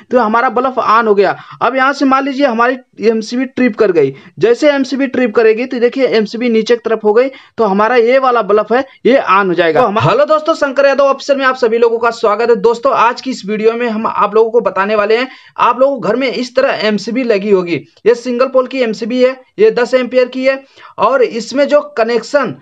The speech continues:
हम इस type से करेंगे, अगर आपकी एमसीबी गिर जाए तो आपका एक bluff जो है on हो जाएगा। अगर एमसीबी जैसे हम on करेंगे तो हमारी घर की जो सप्लाई होती है वो on हो जाएगी।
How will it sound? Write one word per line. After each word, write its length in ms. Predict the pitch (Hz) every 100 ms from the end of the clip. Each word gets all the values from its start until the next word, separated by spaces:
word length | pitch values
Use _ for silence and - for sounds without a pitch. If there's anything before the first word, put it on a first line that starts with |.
| _ -
हम 160 | 220
इस 320 | 202 285 269
type 220 | 240 226 233
से 160 | 247
करेंगे, 340 | 226 220 233 262
अगर 400 | - 226 285 240
आपकी 420 | 214 247 - 247
एमसीबी 440 | 202 220 - 254 208
गिर 240 | 190 262
जाए 240 | 196 156 - _ -
तो 60 |
आपका 420 | 220 165 233 - 254
एक 260 | 247 208
bluff 240 | 202 240 180
जो 160 | 208
है 140 | 233 277 - -
on 160 | 185 196
हो 80 | 185
जाएगा। 400 | 175 160 127 - _ - -
अगर 240 | 196 277 269
एमसीबी 400 | 269 - 269 294
जैसे 280 | 269 254 302
हम 120 | 269
on 280 | 190 247 262
करेंगे 380 | 247 233 247 269
तो 80 | 240
हमारी 360 | 196 214 269
घर 340 | 214 143 208 269
की 120 | 269
जो 120 | 233
सप्लाई 380 | 233 214 214 214
होती 240 | 202 196 208
है 160 | 262 - -
वो 120 | 208
on 200 | 185 220
हो 60 | 226
जाएगी। 320 | 233 226 277